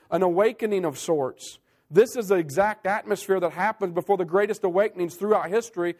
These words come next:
have taken place, where God turns nations upside down for His righteousness' sake.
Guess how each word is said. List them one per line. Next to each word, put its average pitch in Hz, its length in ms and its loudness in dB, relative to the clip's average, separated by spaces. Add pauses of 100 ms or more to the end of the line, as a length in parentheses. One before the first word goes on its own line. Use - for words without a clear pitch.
(160)
have 180 200 0
taken 202 360 0
place, 220 320 0
where 185 100 0
God 196 340 0
turns 180 240 -6
nations 190 420 -4
upside 190 440 -2
down 190 220 -6 (180)
for 208 160 2
His 190 180 0
righteousness' 185 840 -2
sake. 139 440 -2